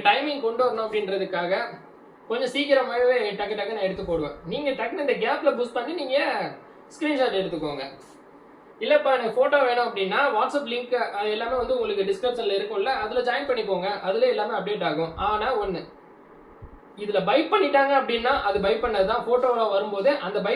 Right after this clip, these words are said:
பண்ண கலெக்ஷன்ஸ் உங்களுக்கு ஃபோட்டோ வராது. பேலன்ஸ் இருக்கிறது மட்டும் தான் ஃபோட்டோவை எடுத்து அப்டேட் பண்ணுவேன். So, இதெல்லாம் நீங்க தெரிஞ்சுக்கோங்க. வயலட் கலர் இன்னும் டீட்டெயிலா ஓபன் பண்ணி பார்க்கலாம். சும்மா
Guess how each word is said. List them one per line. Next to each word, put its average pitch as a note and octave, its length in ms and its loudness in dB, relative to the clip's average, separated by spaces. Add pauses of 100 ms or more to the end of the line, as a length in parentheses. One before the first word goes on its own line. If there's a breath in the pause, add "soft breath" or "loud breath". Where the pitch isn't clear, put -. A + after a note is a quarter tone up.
பண்ண B3 200 2
கலெக்ஷன்ஸ் A#3 380 -2
உங்களுக்கு F#3+ 280 -4
ஃபோட்டோ G3+ 300 -2
வராது. D3 280 -2 (460)
பேலன்ஸ் C4 400 2
இருக்கிறது C4+ 360 4
மட்டும் A3 200 0
தான் C4 120 0
ஃபோட்டோவை A3 280 0
எடுத்து - 180 -2
அப்டேட் D#3+ 260 -4
பண்ணுவேன். B2+ 300 -8 (800)
So, - 120 -12
இதெல்லாம் C4+ 280 0
நீங்க C4 240 2
தெரிஞ்சுக்கோங்க. B3 460 0 (1700)
வயலட் A#3+ 320 -4
கலர் - 240 -4 (1160)
இன்னும் F#3+ 200 -8
டீட்டெயிலா G3 360 -4
ஓபன் F#3+ 200 -4
பண்ணி E3+ 220 -8
பார்க்கலாம். D3 320 -8 (3250)
சும்மா A#3 180 -8